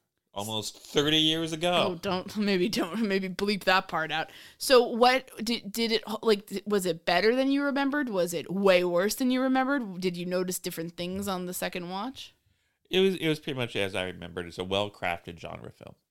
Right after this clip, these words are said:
Speaker 2: It's a really, yeah, I love a well-crafted genre film. It's just, like, I think those are a little harder to do than pe-, I think those are, are a little harder to do than people think. 'Cause I also, I just like, I like the look of this movie. It's just kinda,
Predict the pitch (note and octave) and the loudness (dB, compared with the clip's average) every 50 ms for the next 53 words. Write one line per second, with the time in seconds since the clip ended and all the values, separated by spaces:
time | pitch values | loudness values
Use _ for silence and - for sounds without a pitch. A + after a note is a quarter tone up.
0 | _ _ _ _ _ _ _ _ _ _ _ - F#4 - A#4 A4+ A#4 A#4 A4 A4+ | _ _ _ _ _ _ _ _ _ _ _ -6 0 4 4 6 6 6 4 2
1 | - F4 F#4 D#4 G#3 A#3+ D#4 F4+ F#4+ F4+ C#4 C4 A3+ G#3+ G3 F3 F3 - - C#3+ | 0 0 0 2 2 4 6 6 6 4 4 2 2 2 0 0 -2 -6 -6 -8
2 | A#2+ - - - A2 - - D2+ E2+ E2 - - - G#2 - - B3 C#4 _ _ | -8 -8 -12 -12 -10 -10 -12 -10 -12 -14 -16 -14 -14 -14 -14 -14 -16 -20 _ _
3 | _ _ _ G#3 - - C#4+ C#4 - - A#3+ A3 F#3+ F#3+ - - - _ _ _ | _ _ _ -10 -8 -6 -6 -6 -2 0 0 0 0 -4 -8 -18 -20 _ _ _
4 | _ _ _ _ _ _ _ _ _ _ _ _ _ _ _ _ _ _ _ _ | _ _ _ _ _ _ _ _ _ _ _ _ _ _ _ _ _ _ _ _
5 | _ _ _ _ _ - C4 C#4+ C#4 D4 C#4+ B3 B3 A#3 A#3+ G#3+ G3 G3 G3 F#3+ | _ _ _ _ _ -6 -6 -4 -2 -2 -2 -2 -2 0 0 -2 -2 0 0 0
6 | F#3+ F3+ F3 F3 E3 D#3+ D#3 D#3 D#3 D3+ D3+ - C3+ A#2 - - - _ _ _ | 0 -2 -8 -10 -10 -10 -8 -8 -8 -10 -10 -10 -12 -12 -12 -14 -16 _ _ _
7 | _ - - G#3+ A#3 D4 C#4+ C4 B3+ B3 A3+ A3+ G3+ - - - G3 F3+ F#3 F#3+ | _ -2 0 2 4 4 6 6 6 6 6 2 0 0 0 0 0 0 0 0
8 | G#3 G#3+ A3 G3 F#3+ F#3 - - G3 F#3 F#3 F3+ E3+ - - E3+ D#3+ E3+ D#3+ D#3 | 2 2 2 2 0 -4 -2 0 0 0 0 -2 -6 -6 -8 -8 -6 -4 -6 -4
9 | D#3 D3 C#3+ D3+ - D#3 - G#2+ A#2 - - - F3 F#3 G3+ G#3+ - _ _ _ | -4 -6 -6 -8 -10 -12 -10 -10 -12 -10 -8 -8 -6 -6 -6 -8 -12 _ _ _
10 | _ _ _ _ _ _ _ _ _ _ - G#3 G3+ D3 - - F3+ B3 D4+ C#4+ | _ _ _ _ _ _ _ _ _ _ -4 -2 0 0 2 2 2 2 2 2
11 | E4+ C#4+ D3+ A#3 F#4 G4+ - G#4 D#4 G3+ - - C4 D#4 E4+ - - G3+ F3+ F#3 | 0 0 0 0 -2 -2 -2 -2 -2 -2 -2 0 0 0 0 2 0 -2 -2 0
12 | F#3+ A3+ A#3+ - F#3+ - - - E3+ - - D#3+ C3+ A#2+ - - D2+ - - G#3 | -2 -2 0 -2 -6 -6 -6 -10 -12 -10 -10 -8 -10 -10 -10 -12 -12 -12 -12 -10
13 | - - G3+ - - A#3+ G#3 F3+ D#3 B2+ G#2 F2 - | -10 -8 -8 -6 -6 -2 -2 -2 -2 -2 -4 -6 -10